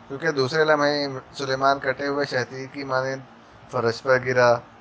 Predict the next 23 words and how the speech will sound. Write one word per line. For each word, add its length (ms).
नंबर 220
वन 180
ने 100
दरवाज़ा 340
बंद 200
करके 240
अंदर 160
से 140
चुटकुनी 440
लगाई 380
और 100
फिर 140
इसने 240
इंतहाई 360
तेज़ी 260
से 220
फ्लैट 260
की 80
तलाशी 420
लेनी 220
शुरू 200
कर 140
दी। 340